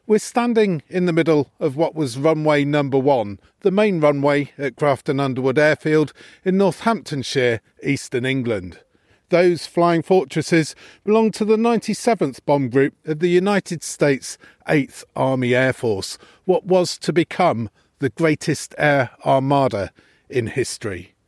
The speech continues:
And in this podcast series, we'll be telling the story of the Mighty Eighth, discovering with you the people, the planes, and the places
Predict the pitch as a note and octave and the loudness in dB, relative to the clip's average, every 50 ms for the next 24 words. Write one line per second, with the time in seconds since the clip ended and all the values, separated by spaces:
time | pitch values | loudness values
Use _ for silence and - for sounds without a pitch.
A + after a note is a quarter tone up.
0 | _ _ _ - - - - E3+ F3+ F#3+ G3 A#3+ A3 - - - G#3+ G#3+ - - | _ _ _ -20 -18 -8 -2 0 2 4 4 2 2 0 -2 -2 -2 -2 -2 -2
1 | - F3+ F3+ D#3+ - - - E3+ D#3 D3+ D#3+ D#3+ D#3 - - - - - _ _ | -2 0 0 0 0 0 0 0 2 2 2 2 0 -2 -6 -12 -20 -20 _ _
2 | _ - G3+ A3+ G#3 F#3 A3 - - - G#3+ G#3 G3+ G3 G3 F#3 G3+ F#3 - - | _ -2 0 0 0 0 -4 -6 -4 -4 -2 0 2 2 2 0 0 -2 -2 -2
3 | - A3+ G#3 F#3 E3 C#3+ C#3 D3+ - - D#3+ C#3 G2+ - _ - A#2+ A2+ A#2+ A#2 | 0 2 2 2 4 2 2 0 0 0 0 0 0 -2 _ -8 -6 -4 -4 -4
4 | A2+ - - - C3 B2+ B2 A#2 G2+ G2 - - - - - _ _ _ _ - | -4 -6 -8 -6 -2 -2 0 0 -2 -4 -10 -16 -20 -20 -20 _ _ _ _ -8
5 | F3+ - - - G#3 F#3 D#3+ F3+ G3 F#3 F3+ F#3 F#3+ F3+ - - F#3+ F#3+ F#3+ F#3 | -8 -6 -2 -2 -2 -2 0 0 0 2 2 2 2 0 2 2 2 4 4 4
6 | F#3 F3+ - _ _ _ _ _ - F3 - F3+ G#3+ G#3 - - F#3+ F#3 F#3 F3+ | 2 0 -4 _ _ _ _ _ -4 -2 0 0 -2 -2 0 2 2 2 2 2
7 | D#3 - _ F#3 E3+ - F3+ F#3 F#3 F#3 F#3 F#3 F3+ - - - - _ - F3+ | -2 -4 _ -4 -4 0 0 2 2 2 2 0 -2 -4 -8 -14 -10 _ -2 -2
8 | F#3+ G3 G3+ - - G#3 G3+ F#3+ - - - C3 A2 G#2+ - - - | 0 0 -2 -2 0 2 2 2 0 0 -2 -4 -4 -4 -6 -10 -16